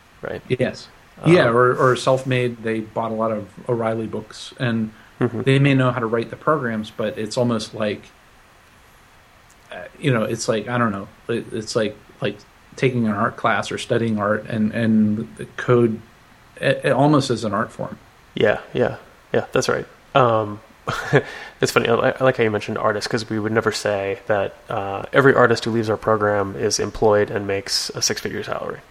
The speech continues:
Speaker 1: Um,
Speaker 2: Mm-hmm.
Speaker 1: like, you would never be able to say that because there's such a broad spread of different kinds of artists working in different ways. Um, so, I mean, the,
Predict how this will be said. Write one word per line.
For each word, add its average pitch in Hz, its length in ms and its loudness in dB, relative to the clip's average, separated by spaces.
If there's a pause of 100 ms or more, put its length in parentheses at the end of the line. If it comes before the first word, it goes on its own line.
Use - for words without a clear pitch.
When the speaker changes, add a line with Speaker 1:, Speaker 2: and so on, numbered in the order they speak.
(200)
Speaker 1:
Um, 87 340 -2
Speaker 2:
Mm-hmm. 135 180 -2 (160)
Speaker 1:
like, 117 180 0
you 120 60 -2
would 113 80 -2
never 110 140 2
be 101 140 -4
able 104 120 0
to 110 60 -4
say - 180 -2
that - 220 -8
because - 320 -8
there's 110 180 -6
such - 160 -6
a - 40 -8
broad 104 340 -2
spread 95 480 -2
of - 260 -10
different 110 240 -6
kinds 117 200 -6
of 117 80 -8
artists 110 280 -4
working - 240 -12
in - 80 -14
different - 260 -10
ways. 120 420 0 (480)
Um, 107 440 -4 (480)
so, - 100 -2
I - 40 -2
mean, 98 240 -6
the, 104 300 0